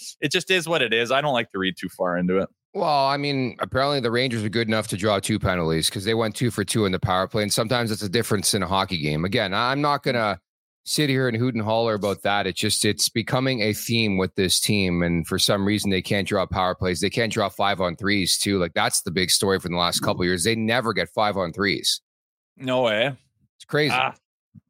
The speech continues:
Speaker 1: I don't know. What's your theory? They're getting fucked?
Speaker 2: No, it just, it's,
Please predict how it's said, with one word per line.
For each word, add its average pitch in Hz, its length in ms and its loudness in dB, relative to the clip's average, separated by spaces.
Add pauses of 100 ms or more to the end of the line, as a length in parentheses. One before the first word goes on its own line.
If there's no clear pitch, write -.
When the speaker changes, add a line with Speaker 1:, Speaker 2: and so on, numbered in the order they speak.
(120)
Speaker 1:
I 131 160 0
don't 165 140 -2
know. 190 220 2
What's 143 280 -2
your 170 80 0
theory? 180 500 0
They're 113 140 0
getting 127 200 0
fucked? 170 420 -2 (1400)
Speaker 2:
No, 151 320 2
it 101 100 -4
just, - 300 0
it's, - 500 2